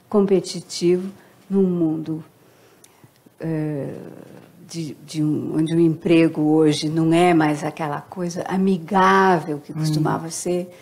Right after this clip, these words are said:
Speaker 1: As pessoas antigamente iam pra uma faculdade, se formavam, depois iam, entravam num trabalho, iam crescendo dentro do seu trabalho,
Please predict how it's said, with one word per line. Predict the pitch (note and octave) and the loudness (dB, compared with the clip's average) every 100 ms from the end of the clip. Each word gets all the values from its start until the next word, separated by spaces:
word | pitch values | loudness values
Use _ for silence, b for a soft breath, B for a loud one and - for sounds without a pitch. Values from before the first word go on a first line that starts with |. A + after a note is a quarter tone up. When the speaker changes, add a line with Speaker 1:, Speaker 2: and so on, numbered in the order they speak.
| B | B
Speaker 1:
As | - | -16
pessoas | - F3 - F#3 | -8 -6 -2 2
antigamente | F#3 E3+ E3+ E3 E3+ E3 D#3 - - b b b b | 2 0 -2 -2 -2 -4 -6 -10 -14 b b b b
iam | F#3 F#3+ E3 | 0 2 2
pra | E3 | 0
uma | D#3 D3+ | -2 -4
faculdade, | F3+ F3 B3+ A3+ G#3+ F3+ D#3+ C#3+ | -6 -6 0 4 6 4 2 -2
se | - E3 | -10 -10
formavam, | - G#3+ G#3+ A3+ G3+ G3 F3 D#3+ C#3+ C#3+ | -4 -2 0 2 4 4 4 0 -10 -10
depois | C#3+ - D#3+ D3+ | -10 -4 -4 -4
iam, | D#3 D3+ D#3 | -2 0 -2
entravam | D3+ - D3 D#3+ | -2 -4 -4 -2
num | D#3 D#3 | -2 -2
trabalho, | D#3 A3 A3+ G3+ F#3+ E3+ D#3+ D3 | -2 -2 2 2 4 2 0 -4
iam | D3+ D#3 D3+ | -2 -2 -4
crescendo | E3+ E3 E3+ E3 | -6 -6 -6 -4
dentro | D#3 D#3 | -4 -6
do | |
seu | - F3 | -10 -8
trabalho, | G3+ G#3+ | -6 -4